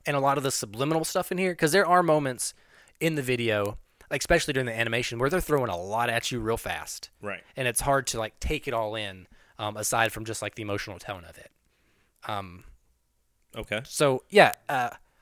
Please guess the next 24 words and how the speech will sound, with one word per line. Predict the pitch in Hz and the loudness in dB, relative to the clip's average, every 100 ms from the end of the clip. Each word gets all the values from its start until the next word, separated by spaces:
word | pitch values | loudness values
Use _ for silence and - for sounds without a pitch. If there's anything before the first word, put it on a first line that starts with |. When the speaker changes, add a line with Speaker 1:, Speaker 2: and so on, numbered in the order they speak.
| _ _ _ _ _ _ _ _ _ _ _ _ _ _ | _ _ _ _ _ _ _ _ _ _ _ _ _ _
Speaker 1:
so | 170 | 2
you | 190 | 2
think | - 190 | 4 2
some | - 175 | 4 2
of | 156 | 0
this | 147 | -2
is | 131 | -2
literal, | 131 135 135 | 0 4 4
like, | 117 110 | 4 0
she | - 127 | -2 -2
has | 123 120 | 0 0
sex | 131 120 - | 0 -2 -6
with | 117 | -6
him | 120 | -6
while | 117 117 | -2 -2
he's | 117 | -2
in | 120 | -4
the | 113 | -4
costume | 117 113 - 110 | -4 -4 -6 -8
and | |
she | 101 98 | -6 -4
Speaker 2:
Yes. | 92 | -2
Speaker 1:
enjoys | 107 104 | -2 -4
that? | 110 113 123 | -2 -2 -4